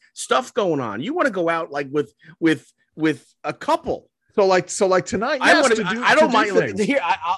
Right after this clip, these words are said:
Speaker 1: I don't mind being in a crowd and enjoying other people's company,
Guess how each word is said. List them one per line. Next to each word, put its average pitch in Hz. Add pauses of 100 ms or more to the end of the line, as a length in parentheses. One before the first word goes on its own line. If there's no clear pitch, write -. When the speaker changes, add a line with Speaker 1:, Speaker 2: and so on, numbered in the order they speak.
(120)
Speaker 1:
I 214
don't 277
mind 214
being 190
in 175
a 135
crowd 147 (320)
and 147
enjoying 160
other 156
people's 139
company, 143